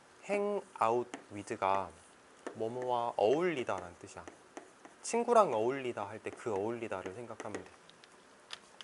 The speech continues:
자, 혹시 여기서 이제 중간에 흐름을 놓쳤을까 봐 한번 얘기를 해보면 이게 뭐냐면 내가 어떤 문제를 경험하고 있을 때 글쓴이가 제안하는 방법이 뭐냐면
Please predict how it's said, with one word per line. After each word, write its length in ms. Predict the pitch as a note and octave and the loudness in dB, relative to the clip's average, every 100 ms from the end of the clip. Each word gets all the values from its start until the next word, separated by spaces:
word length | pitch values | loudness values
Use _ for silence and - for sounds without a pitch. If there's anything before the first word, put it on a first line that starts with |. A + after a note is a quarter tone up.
| - - - - - - - - - - - - - - - - - | -20 -20 -20 -20 -20 -20 -20 -20 -20 -20 -20 -20 -20 -20 -20 -20 -8
자, 80 | G#2+ | -6
혹시 520 | D3 G3 - F3 E3 | -6 -8 -2 0 2
여기서 280 | A#2 B2+ C#3+ | 0 0 0
이제 140 | B2 G3+ | 0 -2
중간에 420 | - C3 C3+ B2 | -2 0 0 0
흐름을 400 | - A3+ G#3 A#2 | 2 2 2 0
놓쳤을까 540 | G3 E3+ D#3 D3 A#2+ | -4 -6 -8 -4 -4
봐 80 | A2+ | -4
한번 240 | A#2+ A2+ | -8 -10
얘기를 300 | F#2 F#2 G2 | -10 -8 -8
해보면 360 | C3 A#2 C3 F#2 - - - - | -8 -8 -8 -10 -14 -20 -12 -4
이게 160 | B2+ | -2
뭐냐면 420 | G2 G#2+ A2 A#2+ | -2 -4 -4 -2
내가 180 | G2+ G#2+ | 0 2
어떤 240 | G2+ A2+ G#2 | 2 0 0
문제를 420 | D3 E3+ F#3 C#3+ | 4 6 6 4
경험하고 520 | G#2+ G#2 A2 G#2+ F#2+ | 0 -4 -4 -4 -8
있을 200 | D#2+ F#2+ | -12 -10
때 200 | - G#2+ E2 - - - - - | -6 -8 -8 -20 -20 -20 -20 -2
글쓴이가 460 | D3+ D3+ G3 D#3 | 2 6 6 4
제안하는 540 | C3 B2+ C#3+ D3+ C3 A#2 | 4 6 6 6 0 -4
방법이 400 | G#2 G#2 G#2+ G#2 | -6 -6 -6 -6
뭐냐면 440 | F2+ F2+ F#2 G#2+ | -8 -10 -10 -10